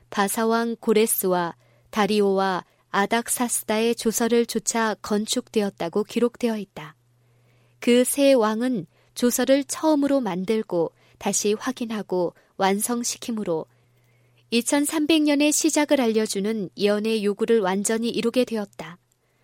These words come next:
조서가 완성된 기원전 사백오십칠 년을 칙령이 내린 때로 삼을 때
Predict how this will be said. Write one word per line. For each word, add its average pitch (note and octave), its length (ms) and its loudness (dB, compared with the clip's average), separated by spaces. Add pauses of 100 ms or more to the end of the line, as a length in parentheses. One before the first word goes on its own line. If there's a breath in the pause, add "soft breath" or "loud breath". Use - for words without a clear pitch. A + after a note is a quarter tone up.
(380)
조서가 B3+ 600 2
완성된 B3 760 0
기원전 A#3 580 0
사백오십칠 C4 1200 2
년을 A3 420 0
칙령이 C#4+ 520 0
내린 A3+ 300 -2
때로 G3+ 240 -2
삼을 G#3+ 320 -6
때 E3+ 300 -4